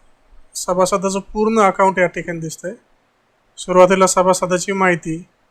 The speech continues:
त्यामध्ये त्याचं नाव काय आहे, त्याचा पत्ता काय आहे, जन्मदिनांक, मोबाईल नंबर असेल, आधार क्रमांक जर आपण नोंदवला असेल तर, आणि त्यांचा सभासद क्रमांक,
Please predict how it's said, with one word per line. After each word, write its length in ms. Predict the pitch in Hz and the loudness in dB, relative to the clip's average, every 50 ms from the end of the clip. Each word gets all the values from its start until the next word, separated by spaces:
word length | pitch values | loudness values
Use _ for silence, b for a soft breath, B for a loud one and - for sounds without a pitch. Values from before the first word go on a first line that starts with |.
| _ _ _ _ _ _ _ _ _ - | _ _ _ _ _ _ _ _ _ -4
त्यामध्ये 420 | 180 175 175 180 180 180 185 185 | -4 -2 -2 0 0 2 2 0
त्याचं 360 | 180 - 180 170 - 196 175 170 | 0 -2 -4 -6 -6 -8 -6 -2
नाव 240 | 180 180 180 175 | 0 2 2 0
काय 260 | 170 - 175 165 165 165 | 0 -2 -2 -2 -2 -4
आहे, 220 | 156 165 160 160 | -4 -6 -8 -8
त्याचा 260 | 160 - 165 - - _ - | -10 -12 -12 -14 -12 _ -12
पत्ता 260 | 185 - _ 190 180 | -12 -8 _ -4 -4
काय 220 | 175 - 175 165 | -4 -4 -4 -4
आहे, 260 | 165 156 147 160 160 165 | -4 -6 -8 -10 -12 -10
जन्मदिनांक, 680 | 160 170 170 175 175 180 170 160 165 160 165 165 165 170 - _ _ _ _ _ _ _ _ _ _ _ - | -8 -8 -8 -6 -6 -8 -8 -8 -8 -8 -8 -10 -12 -14 -18 _ _ _ _ _ _ _ _ _ _ _ -6
मोबाईल 280 | 180 175 185 180 180 | 0 2 4 4 4
नंबर 260 | 180 180 175 170 165 165 | 4 0 -2 -2 -2 -4
असेल, 220 | 156 - 170 165 | -4 -6 -6 -6
आधार 300 | 165 165 160 170 170 170 | -6 -2 0 0 0 0
क्रमांक 380 | 160 - 175 170 170 165 160 170 | -2 -6 -8 -8 -6 -8 -8 -6
जर 140 | 165 170 | -4 -4
आपण 220 | 165 160 - 170 165 | -4 -6 -8 -10 -12
नोंदवला 380 | 165 165 160 160 160 160 156 | -12 -10 -8 -6 -6 -6 -6
असेल 300 | 151 - - 160 151 - - | -8 -10 -12 -16 -16 -14 -14
तर, 120 | 170 175 | -14 -12
आणि 160 | 175 175 185 | -12 -14 -14
त्यांचा 240 | 185 185 180 185 202 | -12 -12 -10 -8 -8
सभासद 480 | 196 - 190 175 180 175 - 190 - _ | -8 -6 -6 -6 -8 -8 -10 -12 -10 _
क्रमांक, 380 | 208 190 175 165 156 147 - | -6 -4 -4 -4 -6 -10 -16